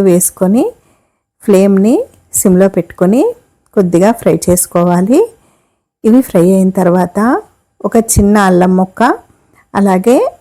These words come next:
నాలుగైదు వెల్లుల్లి రెబ్బలు వేసుకొని కొంచెం ఫ్రై అయిన తర్వాత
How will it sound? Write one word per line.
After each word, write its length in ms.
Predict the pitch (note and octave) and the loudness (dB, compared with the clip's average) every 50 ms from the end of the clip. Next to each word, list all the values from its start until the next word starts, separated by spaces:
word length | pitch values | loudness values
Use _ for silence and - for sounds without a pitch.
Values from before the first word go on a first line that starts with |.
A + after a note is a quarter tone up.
| - G#3+ G#3 | -2 0 0
నాలుగైదు 580 | G3 G3 G3 G3 G3+ G3 F#3 F#3 F#3 F#3+ F#3+ A3+ D#4 A4 - _ _ - _ _ _ - - | 2 2 2 2 2 2 2 2 2 2 0 0 0 -2 -6 _ _ -20 _ _ _ -2 0
వెల్లుల్లి 380 | F#3 F#3 F#3+ G3 G3+ G3+ F#3+ F#3 | 2 2 4 2 2 2 2 2
రెబ్బలు 380 | F3 - F3 F3 F3+ F3+ F#3+ G3+ G3+ F#3+ | 0 0 0 0 0 2 2 2 2 2
వేసుకొని 560 | E3 F3 - - - - - F#3 G3 A#3 D#4 A4 A#4+ - _ _ _ _ _ _ _ _ _ _ _ _ _ _ _ _ _ _ _ _ _ _ _ _ _ _ _ _ _ _ _ _ - A#3 | 0 0 0 -4 -6 -4 -4 -2 0 0 -2 -4 -6 -10 _ _ _ _ _ _ _ _ _ _ _ _ _ _ _ _ _ _ _ _ _ _ _ _ _ _ _ _ _ _ _ _ 0 0
కొంచెం 260 | G#3+ G3+ - G#3+ G#3 - - | 0 2 2 0 -2 0 0
ఫ్రై 140 | G3+ F3+ F3 F#3 F#3+ | 0 2 2 2 2
అయిన 120 | F#3+ F#3+ F#3+ F#3 F3+ | 2 0 -2 -2 -2
తర్వాత 400 | E3+ F3 E3+ F3 E3 D#3+ - - | -4 -2 -2 -2 -2 -4 -4 -4